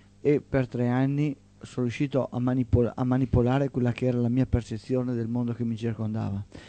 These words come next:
Per cui ho un grandissimo, una grandissima riconoscenza per l'essere luna. Mi ha insegnato, a fare altre cose, anche la caccia d'agguato, eh.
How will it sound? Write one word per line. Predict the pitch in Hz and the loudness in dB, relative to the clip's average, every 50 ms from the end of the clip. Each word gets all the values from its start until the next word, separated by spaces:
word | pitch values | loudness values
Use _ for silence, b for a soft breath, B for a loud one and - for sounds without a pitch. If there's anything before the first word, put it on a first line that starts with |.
| B B B B B B B B | B B B B B B B B
Per | B - | B -2
cui | - 151 135 123 - | 4 6 8 8 10
ho | 135 135 135 | 10 8 10
un | 135 131 123 117 - | 8 6 4 2 0
grandissimo, | - 113 - - 131 131 131 131 147 143 - - 139 127 - | -4 -4 0 4 6 6 6 6 6 4 4 2 2 2 4
una | - 127 131 131 131 131 | 4 4 4 6 6 6
grandissima | 117 127 131 135 139 143 131 147 139 131 | 6 6 6 8 8 6 6 6 6 6
riconoscenza | 127 120 - 127 123 120 110 - 131 127 127 123 - 123 120 120 117 113 110 104 101 - - | 6 6 4 4 4 4 4 4 4 2 2 2 2 2 2 2 2 0 0 -2 -6 -6 -2
per | - 120 123 | 0 2 2
l'essere | 120 117 110 - 117 113 | 2 2 0 0 -2 -2
luna. | 113 110 113 110 | 0 0 -2 -2
Mi | 107 117 | -2 -2
ha | 120 | -4
insegnato, | 117 - 123 120 120 127 131 - 123 117 - - - | -4 -2 -2 -2 0 0 0 0 0 -2 -2 -2 -8
a | - - - | -10 -10 -8
fare | - - 123 120 | -4 -2 0 0
altre | 117 113 117 113 | 0 0 -2 -4
cose, | - 127 123 117 120 | 0 0 2 2 2
anche | 117 113 117 | 0 0 0
la | 117 117 | -2 -2
caccia | - - 113 - - 117 | 0 -2 -4 -2 0 0
d'agguato, | 123 113 - 123 120 110 101 - - - 123 | 0 0 0 -2 -2 -2 -4 -4 -4 -2 -2
eh. | 127 | -2